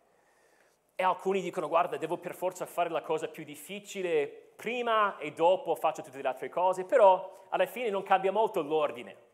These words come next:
devi comunque fare tutte le cose sulla lista. Non va-, variare non cambia un granché, però... Ci sono altri momenti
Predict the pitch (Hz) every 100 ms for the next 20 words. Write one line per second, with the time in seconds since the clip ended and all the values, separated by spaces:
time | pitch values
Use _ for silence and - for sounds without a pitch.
0 | _ 165 220 190 180 185 170 - 170 165
1 | 165 160 151 143 139 110 123 147 220 -
2 | - 101 - _ _ _ _ _ 175 180
3 | 180 175 151 147 131 139 165 185 170 165
4 | 202 160 147 - 151 156 143 135 135 127
5 | 127 120 127 247 - 262 170 151 - -
6 | - - _ _ _ _ _ - 247 254
7 | 220 - 185 269 311 311 294 262 180 131
8 | 117 135 165 175